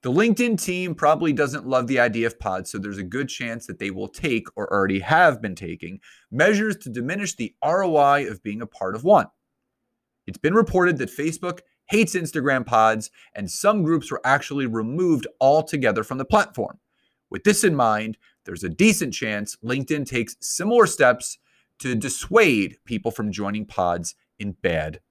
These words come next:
faith. So my big question to you, are you going to stay far, far away from these things that I spoke about to make sure that you're keeping yourself credible on LinkedIn?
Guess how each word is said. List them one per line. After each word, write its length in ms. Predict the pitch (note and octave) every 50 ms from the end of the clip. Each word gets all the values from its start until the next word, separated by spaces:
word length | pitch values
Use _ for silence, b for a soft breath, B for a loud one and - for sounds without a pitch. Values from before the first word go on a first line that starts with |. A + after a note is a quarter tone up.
| _ _ _ _
faith. 480 | - - - G2 - - - - - - _ _ _ _ _ _ _ _ _ _ _ _ _ _ _ _ _ _ _ _ _ _ _ _ _ _ _ _
So 140 | - -
my 140 | G#2 F#2+ G2+
big 260 | F#2+ - F3 F#3 F3+
question 420 | - - E3+ E3 E3 - - D3+ C#3
to 140 | - D3 C3+
you, 280 | C#3+ C#3 G#2 - - _ _ _ _ _ _ _ _ _ _ _ _ _ _ _ _ _ _ _ _ _ _ _ _ _
are 160 | - F#2+ F#2 F2+
you 440 | F#2 A#2+ D3+ G3 A3 A#3 A#3 A3+
going 360 | F3+ F#3 F3 E3+ F3 F3 F3 E3+
to 80 | E3+
stay 260 | E3 - D3+ C3 B2+
far, 880 | A2+ - - _ - C3+ C3+ E3+ F3+ F3 F3 F3 F3 E3+ E3+ F3 F3 F3+
far 360 | - - - C#3+ C3+ D3+ D#3+ E3
away 300 | D#3+ C#3+ C#3+ C3+ C#3+ C3+
from 200 | C#3+ - A2 A#2
these 220 | B2+ C#3+ C#3+ -
things 260 | - D3 C#3 C#3 C3 A#2+
that 100 | B2+ A#2
I 80 | A#2
spoke 340 | A2+ - - C3+ C3 C3 -
about 320 | A#2 E2+ F2+ E2 D#2 - _ _ _ _ _ _ _ _ _ _ _ _ -
to 100 | - A2
make 200 | G#2+ G#2 G#2 -
sure 560 | - - - - B3 A#3+ F3 - - - _ _ _ _ _ _ _ _ _ _ _ _ -
that 120 | - -
you're 120 | F#2+ G#2+
keeping 360 | G2+ - - C#3 C3+ C#3 C#3 C#3+
yourself 360 | C3+ B2 - C3+ A#2 A2 -
credible 540 | - - G#2+ G2 G2 F2 G2 F#2+ F#2+ _ _ _ _ _ _ _ -
on 220 | G2 F#2+ F#2 F#2 F#2
LinkedIn? 440 | F2+ F2 F2 E2 - E2+ D2+ -